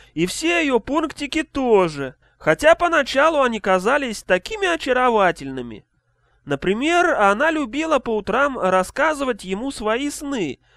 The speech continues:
во всех мельчайших подробностях. Ну, кому это может быть интересно? Он даже написал колонку о том, что следует принять закон,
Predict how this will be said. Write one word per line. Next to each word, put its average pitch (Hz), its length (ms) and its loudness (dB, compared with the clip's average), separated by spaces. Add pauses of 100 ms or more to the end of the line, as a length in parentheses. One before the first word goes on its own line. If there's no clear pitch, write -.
(120)
во 156 140 2
всех 285 260 -4
мельчайших 247 640 -2
подробностях. 220 840 0 (400)
Ну, 143 80 -2
кому 247 320 4
это 214 220 4
может 208 320 -2
быть 220 240 -6
интересно? 180 640 -6 (720)
Он 151 180 -2
даже 220 240 2
написал 233 540 0
колонку 202 580 0
о 165 100 4
том, 208 400 -2 (320)
что - 240 2
следует 285 520 0
принять 226 420 -2
закон, 175 680 0